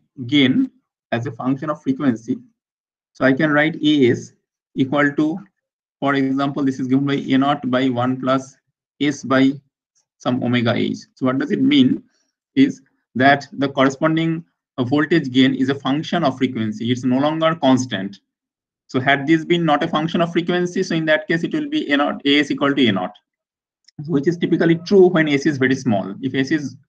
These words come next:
very small with respect to this omega H, then you can say that A S is equal to A zero, which is known as the low frequency gain.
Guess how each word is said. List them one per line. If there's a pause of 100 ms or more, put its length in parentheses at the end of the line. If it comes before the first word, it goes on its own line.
(100)
very
small
with
respect
to
this
omega
H, (440)
then
you
can
say
that
A
S
is
equal
to
A
zero,
which
is
known
as
the
low
frequency
gain.